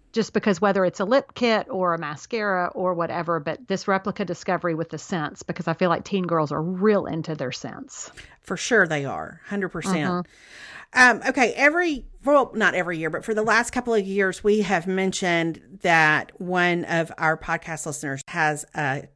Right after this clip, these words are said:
Speaker 2: calendar. It's a great stocking stuffer. It's a scripture calendar. Um, it's her artwork.
Speaker 1: Mm-hmm.
Speaker 2: You attach, it's attached to a piece of wood, super cute. So I wanna make sure to mention that.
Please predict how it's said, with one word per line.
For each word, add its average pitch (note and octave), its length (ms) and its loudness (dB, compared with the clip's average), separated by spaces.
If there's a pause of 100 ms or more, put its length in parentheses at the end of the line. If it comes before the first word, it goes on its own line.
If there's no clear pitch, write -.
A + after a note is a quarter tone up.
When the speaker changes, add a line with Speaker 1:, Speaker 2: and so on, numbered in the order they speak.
(100)
Speaker 2:
calendar. G#3+ 640 -2
It's - 260 -8
a - 80 -16 (120)
great G3 280 0
stocking F#3+ 380 -4
stuffer. F#3 480 -2 (340)
It's F#3+ 140 -10
a F3 60 -4
scripture G#3 420 -8
calendar. F#3 840 -2
Um, D3+ 280 -2
it's - 140 -12
her G3 220 -2
artwork. D#3+ 600 -2
Speaker 1:
Mm-hmm. G3 180 0 (360)
Speaker 2:
You F3 260 -12
attach, F3 380 -6
it's F3 140 -6
attached - 400 -6
to F#3+ 120 -4
a D#3+ 60 -4
piece - 280 -8
of E3+ 160 -10
wood, G#3 560 2
super A3+ 320 -4
cute. F#3 480 -6 (400)
So G#3+ 140 2
I E3 160 2
wanna F#3 120 2
make F#3+ 160 -2
sure G#3 160 -4
to F#3 60 0
mention F3 320 -4
that. F3 360 0